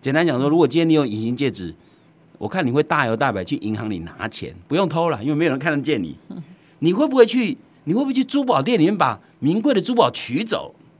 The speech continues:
Speaker 1: 那你会不会，呃，大摇大摆走进那个心仪已久的另外一半家中，然后满足你朝思暮想的情人梦？你会不会这样？那事实上，葛劳康利用这个故事，想要论述的就是说，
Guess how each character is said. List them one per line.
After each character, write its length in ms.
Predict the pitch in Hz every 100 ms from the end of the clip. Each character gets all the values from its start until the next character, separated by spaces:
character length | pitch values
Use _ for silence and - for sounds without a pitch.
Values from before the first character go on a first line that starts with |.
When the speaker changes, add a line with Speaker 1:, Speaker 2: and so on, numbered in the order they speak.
| _ _ _ _ _ -
Speaker 1:
那 100 | 208
你 140 | 143
会 120 | 147
不 140 | 160 139
会， 240 | 151 110 - _ _ _ _ _ _ _ -
呃， 120 | 113
大 200 | - 202
摇 140 | 147 147
大 160 | 165
摆 160 | 127 117
走 240 | 117 110
进 180 | 123 147
那 60 | 135
个 120 | 110
心 240 | - 208
仪 260 | 190 147 151
已 60 |
久 200 | 170 127
的 260 | 104 110 110 - -
另 160 | - 175
外 140 | 151
一 20 | 135
半 320 | 160 135 104 - -
家 220 | 151 147
中， 320 | 147 139 139 - _ _ _ _ _
然 120 | 113
后 220 | 143 117 - _
满 200 | 123 127
足 160 | 127 156
你 120 | 110
朝 240 | 87 139 139
思 200 | - 131
暮 160 | 135
想 160 | 107 90
的 80 | 95
情 240 | - 101
人 100 | 90
梦？ 180 | 101 92
你 60 | -
会 40 |
不 60 | 165
会 80 | 160
这 80 |
样？ 100 | 160 98 _ _ _ _ _ _ _ -
那 80 | 302
事 220 | 302 302
实 80 | 220
上， 180 | 226 160
葛 120 | 135
劳 120 | 131
康 220 | 185 185
利 60 | 202
用 120 | 190
这 80 | 165
个 100 | 151
故 260 | - 151 110
事， 220 | 87 76 _ _ _ _
想 160 | - 151
要 80 | 202
论 240 | 247 240
述 180 | 170 190
的 60 | 131
就 140 | 135
是 80 | 117
说， 260 | 120 120